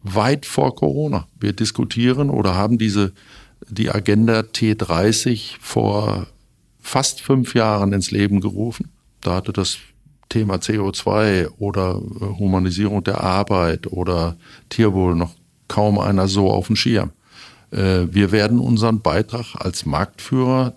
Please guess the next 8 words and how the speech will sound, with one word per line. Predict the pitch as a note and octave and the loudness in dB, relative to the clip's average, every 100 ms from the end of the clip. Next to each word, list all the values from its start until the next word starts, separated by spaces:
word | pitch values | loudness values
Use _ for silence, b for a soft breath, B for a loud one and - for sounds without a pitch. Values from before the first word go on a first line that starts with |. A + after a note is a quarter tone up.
| - | 0
dort | F#2+ F#2 | 0 2
leisten | D#2 D2+ G2+ - C3 | 0 0 -2 -2 0
und | B2+ A2 | 0 2
werden | A#2 B2+ | 0 0
treiben, | C3 - C3 F2 - _ _ _ | -4 0 0 0 -4 _ _ _
so | - G#2+ G2+ A2 | 0 4 4 2
wie | A2+ | 0
wir | G#2 A#2 A#2+ A2+ | 4 4 4 2